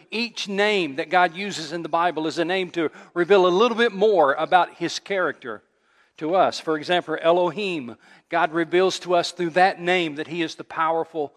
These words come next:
creator. Jehovah, God reveals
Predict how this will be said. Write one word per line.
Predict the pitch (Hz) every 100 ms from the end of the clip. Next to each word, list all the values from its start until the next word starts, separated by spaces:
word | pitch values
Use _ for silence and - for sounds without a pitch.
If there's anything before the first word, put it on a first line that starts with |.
| _ _ _
creator. | - 156 143 139 117 101 - _ _ _ _ _ _ -
Jehovah, | 139 151 143 196 175 151
God | 120 156 180 170
reveals | 165 180 170